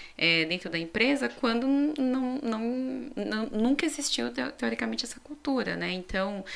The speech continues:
"Poxa, tá dando super certo e tudo mais nesse mercado, então vamos trazer pra cá." Não é bem assim, né?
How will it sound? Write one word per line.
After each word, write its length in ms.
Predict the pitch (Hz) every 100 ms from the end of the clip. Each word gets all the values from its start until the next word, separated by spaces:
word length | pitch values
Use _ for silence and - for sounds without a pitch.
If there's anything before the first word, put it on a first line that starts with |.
| -
"Poxa, 220 | - 233 -
tá 100 | 214
dando 180 | 220
super 280 | 220 226 202
certo 580 | - - 285 302 269 247
e 20 |
tudo 220 | 233 214 208
mais 280 | 214 240
nesse 180 | 214 -
mercado, 300 | 202 - 254
então 120 | 269
vamos 180 | 269 254
trazer 260 | - 240 233
pra 140 | 226
cá." 300 | - - -
Não 200 | 220 294
é 100 | 453
bem 200 | 359 220
assim, 300 | 185 - -
né? 260 | 160 160 196